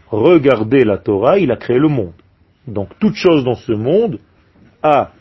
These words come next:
comme structure intérieure la Torah, puisque c'était le plan avec lequel tout a été créé. Donc si je veux savoir si je suis dans la bonne voie, je dois me référer à ce que la Torah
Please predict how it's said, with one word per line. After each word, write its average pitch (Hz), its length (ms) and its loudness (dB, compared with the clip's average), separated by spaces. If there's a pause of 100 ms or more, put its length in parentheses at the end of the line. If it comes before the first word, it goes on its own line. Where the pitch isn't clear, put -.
(100)
comme 120 260 2
structure 143 680 -2
intérieure 120 560 0
la - 80 -2
Torah, 147 340 0 (540)
puisque 120 260 -4
c'était 135 260 0
le 131 140 2
plan - 240 -2 (960)
avec 113 260 -2
lequel 143 400 0
tout 139 180 -6
a 131 60 2
été 123 200 0
créé. 95 340 -2 (560)
Donc 98 160 -12
si 151 120 -4
je 147 160 2
veux 156 160 2
savoir 135 460 0
si 127 340 -4
je 104 160 -2
suis 120 540 -4 (120)
dans 113 340 0
la 104 160 2
bonne 117 420 0
voie, 123 400 0 (840)
je 95 140 -8
dois 139 200 2
me 135 120 2
référer 117 420 0
à 185 80 0
ce - 100 -10
que 123 100 -2
la 110 140 -2
Torah 110 460 -2